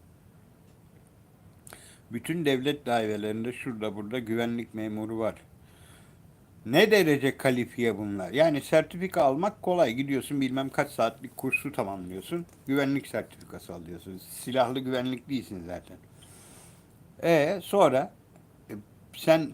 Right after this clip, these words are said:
tırsıyorsan, tırsakiysen güvenlik olmuşsun, olmamışsın. Güvenliğin görev ve yetkileri neler?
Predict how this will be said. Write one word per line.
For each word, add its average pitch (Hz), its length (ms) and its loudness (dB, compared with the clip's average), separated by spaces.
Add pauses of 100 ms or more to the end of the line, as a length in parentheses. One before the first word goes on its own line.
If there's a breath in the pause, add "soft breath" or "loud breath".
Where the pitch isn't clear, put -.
tırsıyorsan, 135 720 -2
tırsakiysen 131 840 -2
güvenlik 127 460 -2
olmuşsun, 123 640 -6
olmamışsın. 127 760 -4 (460 loud breath)
Güvenliğin 135 680 4
görev 131 400 4
ve 131 80 4
yetkileri 131 720 0
neler? 123 320 2